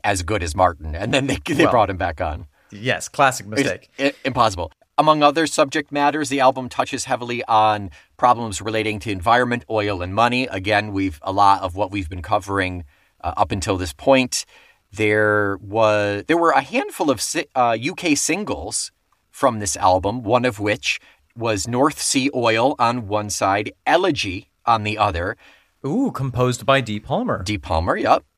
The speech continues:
Speaker 1: And that was released September twenty-first, seventy-nine, which was the exact same. So they dropped that single the same day they dropped the, the album proper.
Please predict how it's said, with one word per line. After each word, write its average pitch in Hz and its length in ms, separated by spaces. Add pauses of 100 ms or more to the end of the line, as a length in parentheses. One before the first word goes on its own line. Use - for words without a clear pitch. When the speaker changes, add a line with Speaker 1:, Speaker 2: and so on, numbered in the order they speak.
(120)
Speaker 1:
And 110 240
that 120 180
was 113 220
released 117 360
September - 520
twenty-first, 117 800
seventy-nine, 110 1040 (300)
which - 400
was 98 340
the 113 160
exact 110 360
same. 120 180
So - 160
they 123 140
dropped 120 360
that 104 220
single 120 480
the 95 100
same 110 260
day 98 200
they 95 120
dropped 87 320
the, 87 380 (140)
the 98 180
album 85 320
proper. 139 480